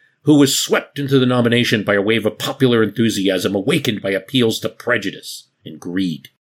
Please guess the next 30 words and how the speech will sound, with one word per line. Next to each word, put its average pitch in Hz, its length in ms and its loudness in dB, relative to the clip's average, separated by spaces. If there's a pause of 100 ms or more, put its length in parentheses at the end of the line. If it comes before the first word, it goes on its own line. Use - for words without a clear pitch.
(420)
He's 143 200 0
a 135 40 0
candidate 135 580 0
who, 80 200 -8 (220)
declaring 151 680 0
that 120 160 -2
this 156 180 0
was 139 140 2
a 123 80 4
revolutionary 147 800 2
movement, 135 760 -2 (640)
no 131 260 6
sooner 135 380 4
found 113 320 0
himself 101 440 2
face 117 320 -2
to - 100 -8
face 101 340 -2
with 98 140 -10
the 101 100 0
American 101 500 0
feeling 85 440 -12 (180)
than 92 180 0
he 98 120 0
realized 78 800 -4 (720)
that - 160 -18
this 117 200 0
soil 87 340 2
is 80 180 0
not 85 380 -4